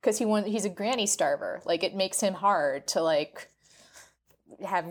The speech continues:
<laughs> kick poor people off of welfare. And so he'll just do whatever is necessary. It's really, it's, I mean, again, and actually I'll say this is a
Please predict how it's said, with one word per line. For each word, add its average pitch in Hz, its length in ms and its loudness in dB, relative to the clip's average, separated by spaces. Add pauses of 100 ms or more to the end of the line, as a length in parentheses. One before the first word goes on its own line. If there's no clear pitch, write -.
(140)
<laughs> - 1040 2
kick - 260 0
poor 214 200 2
people 220 340 0
off 196 400 4
of 190 260 -4 (480)
welfare. 233 680 2 (460)
And 185 380 2
so 190 160 4
he'll 202 160 2
just 180 220 -4
do 180 180 -4
whatever 185 360 2
is 165 360 -8
necessary. - 560 -4 (180)
It's 220 200 -2
really, 254 400 4
it's, - 280 -2
I 233 40 2
mean, 233 180 2
again, 247 460 2 (100)
and 214 180 -2
actually 233 360 2
I'll 196 140 4
say 202 220 2
this 196 200 0
is 202 100 0
a - 120 -2